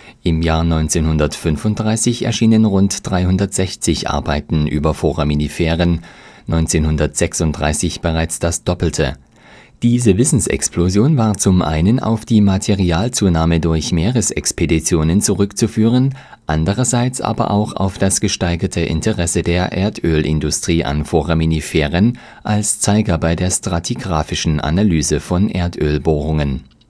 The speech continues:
Neunzehnhundertvierzig erschien der erste Band des Catalogue of Foraminifera von B F Ellis und A R Messina,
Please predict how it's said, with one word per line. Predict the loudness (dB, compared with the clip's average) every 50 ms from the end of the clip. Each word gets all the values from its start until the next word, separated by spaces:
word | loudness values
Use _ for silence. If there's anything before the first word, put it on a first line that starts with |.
| _ _ _ _ _ _ -20 -20 -18 -18 -18 -20 -20 -20 -20 -20 _ _ _ _ _ _
Neunzehnhundertvierzig | 2 2 2 2 2 2 2 4 4 4 4 2 0 0 0 0 0 0 0 -4 -4 -4 -4 -2 -2 -2
erschien | -2 -2 0 0 2 2 4
der | 4 2 2 2 0
erste | 0 -2 -2 0 -2 -2
Band | -2 0 0 0 0 2 0
des | 0 0 0 -4
Catalogue | -4 -4 -6 -2 0 2 2 2 2 0 0 -2
of | -2 -2 -4
Foraminifera | -6 -6 -4 -2 -2 0 0 0 2 2 2 0 -2 -2 -2 -2 0 0 0 0 0 -2
von | -4 -4 -2 0 2 2 2 2
B | 2 0 -2 0
F | -2 -4 -6 -6 -6
Ellis | -4 -2 2 2 2 2 0 -2 -2
und | 0 0 0 0 0 -2 -2
A |
R | 0 0 0 -2 -2 -2 0 0
Messina, | 0 0 0 2 2 2 4 4 2 0 -2